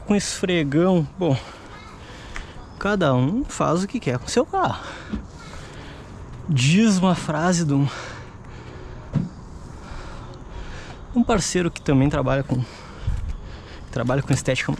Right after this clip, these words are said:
automotiva, que eu concordo demais, que é: "Não tem nada mais caro do que uma lavagem barata." Se é que me entende. Então, é isso. Aqui,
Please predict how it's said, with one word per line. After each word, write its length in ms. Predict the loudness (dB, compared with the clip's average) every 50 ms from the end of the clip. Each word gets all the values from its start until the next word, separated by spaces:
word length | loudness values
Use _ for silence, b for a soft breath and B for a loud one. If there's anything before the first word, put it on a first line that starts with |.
| -4 -2
automotiva, 680 | -2 2 4 6 4 4 4 2 -2 0 0 0 0
que 100 | 0 0
eu 60 | 0
concordo 360 | 2 2 2 2 2 0 0
demais, 400 | 2 2 2 2 2 2 0 -2
que 160 | -2 2 4 4
é: 180 | 4 4 2 B B B B B B B B B B B B B B B 0
"Não 80 | 2
tem 120 | 4 6 6
nada 200 | 6 6 4 2
mais 260 | 2 2 2 0 -2
caro 300 | -2 0 0 0 0 0
do 80 | 0 2
que 80 | 2
uma 160 | 4 4 4 2 0 -4 -6 -12 -10 -4 0
lavagem 460 | 2 2 4 4 4 4 6 6 6
barata." 440 | 6 4 2 0 -2 -4 -4 -6 -4 -4 -2 B B B B B B B B B B B B B B B B B B B B B B B B B B -8 -8 -6 -6 -8 -8 -8 -6 -6 -4
Se 260 | -4 -2 0 0 2
é 80 | 2 2
que 80 | 4
me 80 | 4 4
entende. 480 | 4 4 4 2 0 2 0 0 0 -2 -4 -8 -10 -12 -14 -14 -12 -12 -12 B B B B B B B B B B B B B B B B -12 -14 -16 -16 -16 -16 -10 -2 2
Então, 500 | 2 2 2 2 2 4 4 6 6 4 B B B B B B B B B B B B B B
é 120 | -2 0 2
isso. 520 | 2 2 2 0 -2 -2 -2 -2 -2 -2
Aqui, 320 | -6 -6 -2 -2 -2 0